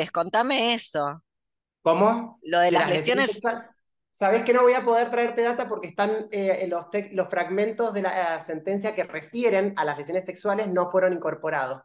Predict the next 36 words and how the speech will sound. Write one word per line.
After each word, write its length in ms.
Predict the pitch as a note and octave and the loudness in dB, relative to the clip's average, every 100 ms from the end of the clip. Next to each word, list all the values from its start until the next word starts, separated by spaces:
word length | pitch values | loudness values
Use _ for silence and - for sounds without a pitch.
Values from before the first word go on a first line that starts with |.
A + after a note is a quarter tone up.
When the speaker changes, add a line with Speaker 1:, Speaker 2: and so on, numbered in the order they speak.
| _ | _
Speaker 1:
para 220 | - C#3 C3+ | -6 -2 -2
respetar 460 | C3+ C#3 - D3 | -4 -8 -4 -2
la 100 | D#3+ | -2
memoria 640 | D#3+ D#3 F#3 A3+ A#3 A#3 A#3 | -2 2 2 4 2 2 0
del 220 | D#3 C#3 B2 | -2 -4 -8
niño. 400 | G#2 G2 F#2 - _ | -10 -12 -12 -16 _
Sí, 260 | A#2+ G#2 _ - - - | -10 -10 _ -20 -20 -6
sí, 160 | G3+ G3+ | -4 -2
sí, 200 | G3+ G3+ | -4 -4
están, 260 | F#3+ A3+ G#3 _ G#3+ A#3+ A#3+ A#3 A3 | -2 -2 -2 _ -2 0 2 2 0
están 460 | G#3 G#3+ A#3 A#3 A#3 | 0 -2 0 0 -2
quitados 360 | A3+ B3 C4 | -4 0 0
de 80 | A#3+ | 0
la 80 | G#3 | -4
sentencia. 580 | F#3+ F3 A#2 A#2+ B2 - _ _ _ - | -8 -8 -8 -8 -10 -12 _ _ _ -2
Eh, 220 | F3+ F#3 | 2 2
l-, 120 | G#3+ G#3 | 0 0
mirá, 360 | G#3 G#3 D#3+ - | 4 4 2 0
lo 100 | F3+ | 2
único 340 | A#3 D4+ C#4 - | 4 2 0 -2
que 140 | G#3 | -4
puedo 340 | G#3 A#3 A#3+ | -2 0 0
traer 400 | A#3 G#3+ C#4 C#4+ - | -2 2 2 2 -4
es 260 | F3 D3+ | -10 -10
que, 340 | - D3 A#2 - | -8 -8 -8 -8
este, 640 | C#3 C#3 - C#3 B2+ B2+ B2 | -8 -8 -6 -6 -4 -4 -2
del 160 | C#3+ | -2
allanamiento 640 | D3 D3 D#3 D#3 G#3+ A#3+ A#3+ | 0 0 0 2 2 0 -2
de 100 | A3+ | -2
la 140 | G3 G3 | -2 -4
casa 280 | A3 B3 | -6 -8
se 120 | A#3+ F3+ | -10 -10
extrajo, 800 | - F3 F3+ F3+ G#3 G#3 - _ | -4 -2 -2 0 0 0 -10 _
eh, 320 | C#3 C3 B2+ - | -6 -4 -6 -4
un, 840 | E3 F3+ F#3 F#3 F3 D#3+ D3+ C#3 | -2 0 0 0 0 -2 -2 -4
ba-, 120 | - | -8